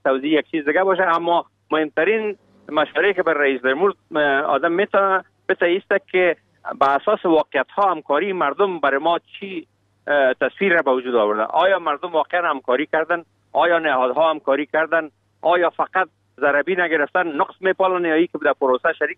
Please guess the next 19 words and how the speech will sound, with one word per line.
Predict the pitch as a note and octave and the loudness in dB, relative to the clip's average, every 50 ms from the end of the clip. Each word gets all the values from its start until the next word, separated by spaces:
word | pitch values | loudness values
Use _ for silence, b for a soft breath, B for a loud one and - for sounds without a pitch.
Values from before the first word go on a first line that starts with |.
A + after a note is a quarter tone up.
| _ - | _ -8
می‌شن | E3+ E3 F3 D#3 - - | -6 -4 -4 -4 -2 -2
که | C#3 | -2
همراه | C3 C3+ D3 D3 | 0 2 0 0
ما | D3+ D#3 D3+ D3 | 2 2 0 0
همکار | C#3 C3+ - E3 F3 E3+ - | 0 0 0 -2 -2 0 -2
شوند | D#3 D3 D3+ D3+ D3+ D3+ C#3 C3+ | -2 -2 -2 -2 -2 0 0 2
و | C3 A#2 - _ _ _ _ _ _ - - | 0 0 -2 _ _ _ _ _ _ -6 -4
شفافیت | C#3+ C3 - C3 B2 - - E3 D#3 | -4 -2 -2 -2 -2 0 -2 -2 -2
به | D#3+ D3 | -2 -4
وجود | - G3+ - - - - | -4 -8 -14 -20 -12 -4
بیارن؟ | - D3+ D3 D3+ D3 B2+ - _ _ _ _ C3 | -2 0 0 0 -2 -4 -8 _ _ _ _ -6
نه | C#3+ | -4
اینجا | E3 D#3 D3 - - | -4 -4 -6 -4 -2
شورای | C3+ D3 D#3 D#3 | 0 0 2 2
علما، | D3 C#3+ C#3 C3 C3+ C#3+ D#3 D#3 D#3 C#3 - _ _ _ _ _ _ _ - | 2 2 2 2 0 2 2 0 0 0 -4 _ _ _ _ _ _ _ -2
شورای | B2+ C#3 C#3+ C#3+ C3 | 0 2 2 0 0
گذر، | C3 C3+ B2+ C#3+ D3 D3+ C#3+ B2+ A#2+ - _ _ _ _ _ | -2 -2 0 2 2 2 2 0 -4 -8 _ _ _ _ _
شورای | C#3 C3 C3+ C#3+ D3 C#3+ C3+ | -2 0 2 2 0 0 -2
نواحی | C#3 C3+ C3 B2+ B2 A#2+ B2 C#3+ D#3 D#3 C#3 | -2 -2 0 2 0 0 0 -2 -2 -4 -4